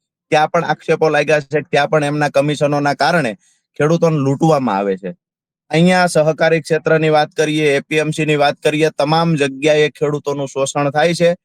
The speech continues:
અને એ શોષણ કોની રહેમ નજર નીચે થાય છે? તો હાલ જે ભારતીય જનતા પાર્ટીએ ઉમેદવાર જાહેર કર્યા, એની રહેમ નજર નીચે થાય છે. જી.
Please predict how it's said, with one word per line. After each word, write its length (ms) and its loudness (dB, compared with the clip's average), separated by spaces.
અને 240 -4
એ 140 4
શોષણ 480 0
કોની 340 0
રહેમ 300 2
નજર 300 0
નીચે 300 -2
થાય 240 0
છે? 180 -4
તો 380 -4
હાલ 400 0
જે 160 0
ભારતીય 440 -2
જનતા 360 -2
પાર્ટીએ 380 -2
ઉમેદવાર 520 0
જાહેર 320 2
કર્યા, 300 0
એની 200 0
રહેમ 280 2
નજર 280 -4
નીચે 260 -8
થાય 220 -10
છે. 160 -20
જી. 160 4